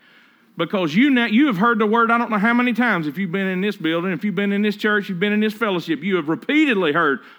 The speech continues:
us communicate this. So I'm just gonna tell you one more time so you'll be accountable before God with it, and as will I. Jesus said, "I have all authority, and I am therefore telling you, go and make disciples."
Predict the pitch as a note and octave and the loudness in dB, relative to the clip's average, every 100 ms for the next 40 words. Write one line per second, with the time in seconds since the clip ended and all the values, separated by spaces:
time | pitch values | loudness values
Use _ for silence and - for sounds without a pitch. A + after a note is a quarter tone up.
0 | _ _ D#3+ - E3+ E3+ D#3+ D#3 C#3+ D3+ | _ _ -8 -4 -4 -2 -2 -2 -4 -4
1 | C#3 F3 A#3+ A#3 B3 A3 B3 A#3+ C4 C#4+ | -4 0 0 0 0 2 0 2 2 2
2 | D#4 C#4+ B3 G#3+ E3+ E3 F3 F3 E3+ F#3 | 0 0 2 0 0 -2 -2 -2 -2 -2
3 | F#3+ F3+ F3 E3+ D3 F#3 F3+ F#3+ F3 D3+ | -2 -4 -2 -4 -4 -4 -2 0 0 -2
4 | D#3 E3+ D#3+ F#3 F3 G3 G3+ F3 A2 - | -4 -2 -2 -2 -2 -2 0 0 -2 -10
5 | _ _ _ _ _ _ _ A#2 G#3+ C#4+ | _ _ _ _ _ _ _ 0 2 4
6 | C#4+ D4 - C4 C4+ C4+ A#3+ C4 C4+ C#4 | 4 0 0 2 4 4 4 4 4 2
7 | C#4 B3+ - C#4 C#4+ C#4+ D4 C4+ B3 B3 | 2 2 2 2 2 2 0 0 2 2
8 | C4 B3+ A3 A3+ D4+ C#4 C#4+ C#4+ A#3+ C#4 | 2 4 4 4 4 2 0 0 2 2
9 | C#4+ C#4 C#4+ C#4+ F3+ B3+ C#4+ G#3 G#2+ - | 2 2 2 2 2 2 2 0 -2 -8
10 | _ _ A#4+ A#4+ - _ - F3+ G3+ C#4 | _ _ -20 -20 -20 _ -4 0 2 2
11 | B3 B3+ G#3 C4 A3 D#3 B2 G2 - | 2 0 2 2 0 -2 -8 -14 -18